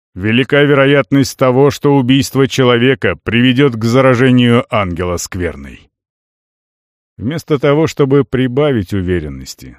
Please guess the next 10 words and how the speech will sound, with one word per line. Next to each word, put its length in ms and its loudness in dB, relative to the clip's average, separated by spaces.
слова 460 -2
главнокомандующего 1200 0
лишь 260 2
добавили 640 0
волнений. 760 -8
Глядя 460 0
на 140 4
безмолвных, 800 0
растерянных 840 -2
ангелов, 520 0